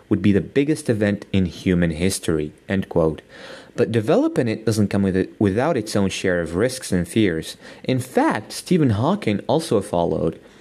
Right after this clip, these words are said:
and I quote, "Unfortunately, it might also be the last, unless we learn how to avoid the risks," end quote. Some of the risks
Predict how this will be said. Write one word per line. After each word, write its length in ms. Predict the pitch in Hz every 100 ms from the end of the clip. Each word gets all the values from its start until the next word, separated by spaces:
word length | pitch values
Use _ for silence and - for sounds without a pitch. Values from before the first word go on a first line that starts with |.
| - -
and 120 | 101
I 120 | 92
quote, 440 | 85 - 85 82 80 - - -
"Unfortunately, 960 | 107 - 175 - 143 117 104 90 90 - -
it 160 | 113 110
might 220 | 107 110
also 260 | 131 -
be 160 | 107 107
the 140 | 101
last, 640 | 95 95 101 85 82 - - - -
unless 540 | 98 95 90 123 127 -
we 140 | 113
learn 320 | 113 98 95
how 200 | 85 87 87
to 200 | 92 90
avoid 420 | 82 82 80 76
the 160 | 90
risks," 600 | 87 90 85 - - - - - - _ -
end 180 | 104 101
quote. 340 | 85 80 - - - - - -
Some 260 | - 151 220
of 80 |
the 100 | 277
risks 440 | 196 123 120 -